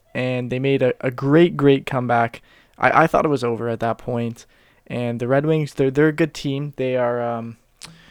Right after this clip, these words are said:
uh, right out of the wild card spot, just behind Boston, um, ten points back, actually, so it's not likely that they make the playoffs,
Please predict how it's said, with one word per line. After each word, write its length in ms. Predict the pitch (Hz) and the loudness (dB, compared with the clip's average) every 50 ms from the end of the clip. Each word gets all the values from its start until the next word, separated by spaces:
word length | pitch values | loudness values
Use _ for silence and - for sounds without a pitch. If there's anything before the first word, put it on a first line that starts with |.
| _ _ _ _ _ _ _ _ _ | _ _ _ _ _ _ _ _ _
uh, 520 | - 120 117 110 110 104 101 101 98 101 101 | -6 -4 -4 -2 -2 -4 -4 -4 -4 -6 -6
right 260 | 113 113 131 139 143 | -2 0 2 2 4
out 120 | 156 147 | 4 4
of 80 | 147 139 | 2 2
the 80 | 135 120 | 0 0
wild 260 | 123 123 127 127 123 | 0 0 0 0 -2
card 160 | - 131 123 | -4 -4 -4
spot, 220 | - - 127 123 | -2 -2 -2 -2
just 160 | - 131 123 - | -2 -4 -8 -8
behind 260 | 131 - 139 123 117 | -6 -6 -6 -6 -4
Boston, 560 | 120 113 113 110 - - 123 120 120 117 113 - - | -4 -4 -4 -4 -4 -6 -6 -6 -6 -8 -10 -10 -8
um, 300 | 104 - - 67 - - - - _ _ - - - _ _ _ _ - | -8 -8 -8 -8 -10 -12 -14 -18 _ _ -20 -20 -20 _ _ _ _ -8
ten 220 | - 165 156 151 | -4 -4 -2 -2
points 300 | - - 151 147 135 - | -2 -2 -2 -2 -2 -2
back, 260 | - 123 123 131 - | -2 -2 -2 -2 -2
actually, 300 | 131 123 - - 131 123 | -4 -6 -6 -6 -8 -8
so 220 | 120 - 123 120 120 | -6 -4 -2 -2 -2
it's 260 | 117 - - - - | -2 -4 -8 -8 -2
not 160 | 135 135 135 | 0 0 2
likely 260 | 131 127 127 - 135 | 2 0 -2 -2 -2
that 100 | 127 120 | -2 -2
they 80 | 113 117 | -2 -4
make 140 | 120 117 - | -6 -8 -8
the 80 | 127 | -12
playoffs, 460 | - - - 139 135 120 120 - - | -8 -2 0 2 2 2 0 -2 -6